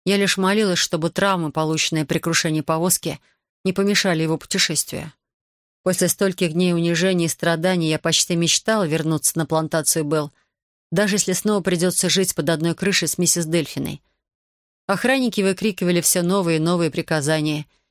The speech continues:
и в конце концов нас выгнали во двор и повели к задней двери одной из построек, над входом в которую висело красное полотнище.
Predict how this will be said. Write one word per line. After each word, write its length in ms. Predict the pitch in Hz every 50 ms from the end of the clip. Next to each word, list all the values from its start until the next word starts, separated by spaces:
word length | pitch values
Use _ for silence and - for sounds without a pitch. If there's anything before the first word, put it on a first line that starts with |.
| _ -
и 80 | 175
в 40 | 170
конце 340 | - 196 190 180 - 214 190
концов 400 | - 196 190 180 - 220 - -
нас 200 | 180 170 - -
выгнали 360 | 185 180 156 165 170 165 160
во 160 | 151 156 156
двор 240 | 143 156 180 196 190
и 40 | 180
повели 340 | - 165 156 160 165 170 156
к 60 | 160
задней 340 | 147 170 170 156 156 160 151
двери 280 | 143 160 196 208 190
одной 340 | 180 - 160 151 156 165 170
из 120 | 165 - -
построек, 600 | 170 160 - - - 175 180 180 175 170 - - _ _ _ _ _ _ _ -
над 160 | 180 175 -
входом 300 | - - 196 180 175 165
в 80 | 147 -
которую 400 | - 165 - - 185 185 185 160
висело 360 | 156 151 - - 170 156 151
красное 420 | - 170 160 160 - - - 160
полотнище. 720 | 127 - 156 156 151 143 - - 139 - - - - 156